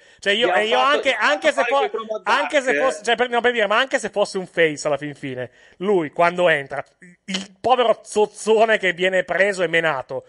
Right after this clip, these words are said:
Speaker 1: lo andrà a far sempre, secondo me.
Speaker 2: Ma sì, ma lo,
Speaker 1: Quindi
Speaker 2: lo fa con heel
Speaker 1: eh,
Speaker 2: tranquillamente,
Speaker 1: eh,
Speaker 2: cioè,
Speaker 1: lo
Speaker 2: non è
Speaker 1: so,
Speaker 2: che
Speaker 1: eh,
Speaker 2: lo
Speaker 1: lo so,
Speaker 2: devi
Speaker 1: ma non ca-, ma a
Speaker 2: stravolgere il
Speaker 1: livello visivo non
Speaker 2: personaggio.
Speaker 1: cambia assolutamente niente. Cioè, secondo me que-, Arch-, Archer è uno che face o heel, l'act è sempre lo stesso, cioè non cambia,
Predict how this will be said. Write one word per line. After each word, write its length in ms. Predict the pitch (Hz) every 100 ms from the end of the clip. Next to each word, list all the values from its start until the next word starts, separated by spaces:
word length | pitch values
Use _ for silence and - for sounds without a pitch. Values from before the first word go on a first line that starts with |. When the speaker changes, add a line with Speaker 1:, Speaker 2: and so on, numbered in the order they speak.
| _ -
Speaker 1:
lo 120 | 160
andrà 280 | 190 185 196
a 40 |
far 260 | - 202 165
sempre, 480 | - 147 120 131 117
secondo 300 | 123 120 117
me. 100 | 110
Speaker 2:
Ma 160 | 453 -
sì, 280 | - 269
ma 120 | 185 131
lo, 80 |
Speaker 1:
Quindi 180 | 160 190
Speaker 2:
lo 120 | 135
fa 160 | 196 143
con 180 | 127 117
heel 240 | 185 240 135
Speaker 1:
eh, 40 |
Speaker 2:
tranquillamente, 760 | 131 - 277 - 277 285 -
Speaker 1:
eh, 20 | 320
Speaker 2:
cioè, 80 |
Speaker 1:
lo 60 | 370
Speaker 2:
non 80 | 359
è 40 |
Speaker 1:
so, 60 | 381
Speaker 2:
che 80 | 320
Speaker 1:
eh, 20 |
Speaker 2:
lo 60 |
Speaker 1:
lo 60 | 320
so, 40 | 403
Speaker 2:
devi 40 | 320
Speaker 1:
ma 40 |
non 120 | 240
ca-, 20 | 277
ma 240 | 269 240
a 0 |
Speaker 2:
stravolgere 0 |
il 60 | 240 247
Speaker 1:
livello 160 | 262
visivo 180 | 247 240 349
non 20 | 320
Speaker 2:
personaggio. 40 | 214
Speaker 1:
cambia 180 | 214 208
assolutamente 420 | 208 202 202 202
niente. 200 | 233 180
Cioè, 140 | 208 180
secondo 260 | 202 262
me 60 | 302
que-, 300 | 233 185 190
Arch-, 440 | - 233 277 269 -
Archer 360 | 214 269 - 269
è 60 | 202
uno 240 | 233 226
che 200 | 202 165
face 380 | - 311 285 -
o 80 | 190
heel, 340 | 226 277 262 214
l'act 300 | 214 247 208
è 40 |
sempre 340 | - 196 190 170
lo 60 |
stesso, 380 | 151 120 110 -
cioè 140 | - 170
non 140 | 196
cambia, 360 | 196 196 190